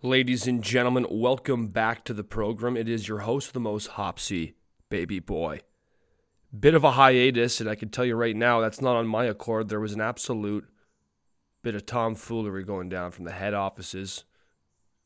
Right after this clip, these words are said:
in corporate with the project. We had a writer's dispute, if you will. Might even call it a strike. They tried to strike,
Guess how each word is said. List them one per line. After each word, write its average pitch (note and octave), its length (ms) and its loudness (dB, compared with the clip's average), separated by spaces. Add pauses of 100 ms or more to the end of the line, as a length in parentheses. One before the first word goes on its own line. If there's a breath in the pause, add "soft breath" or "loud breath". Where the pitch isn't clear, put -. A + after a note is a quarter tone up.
in G#2 120 -16
corporate G#2+ 600 -6
with - 120 -20
the - 80 -18
project. G2+ 600 -6
We A#2 100 -8
had A2+ 120 -4
a G#2+ 40 -2
writer's A2+ 440 0
dispute, G2+ 560 -8 (260)
if - 80 -20
you G#2+ 60 -10
will. G#2 320 -6 (720)
Might C3+ 220 2
even C3 160 -4
call C#3 200 2
it B2 60 0
a A#2 40 -4
strike. C3+ 400 0
They A2 120 -2
tried C3+ 360 4
to G#2 40 -8
strike, F#2 420 -8